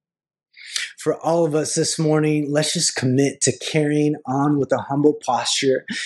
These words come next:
and a heart that is ready to either receive or remember or rehearse the great mercy of our great God, that Jesus is our greatest hope,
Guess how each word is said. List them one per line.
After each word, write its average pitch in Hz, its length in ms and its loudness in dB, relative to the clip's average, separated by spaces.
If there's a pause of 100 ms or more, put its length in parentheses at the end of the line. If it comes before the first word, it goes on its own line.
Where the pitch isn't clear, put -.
(140)
and 135 100 2
a 127 100 2
heart 143 440 0
that 131 180 0
is 117 240 -2
ready 139 380 2
to 139 120 0
either 131 280 2
receive 123 680 -2 (680)
or 131 200 2
remember 139 840 -2 (260)
or 123 180 4
rehearse 131 1000 0 (300)
the 117 180 4
great 127 720 0
mercy 131 840 0 (260)
of 113 160 2 (120)
our 131 520 0 (120)
great 120 460 -2 (220)
God, 107 420 0 (840)
that 113 200 4
Jesus 151 840 -2 (100)
is 123 280 0
our 113 240 2
greatest 123 920 0 (200)
hope, - 380 0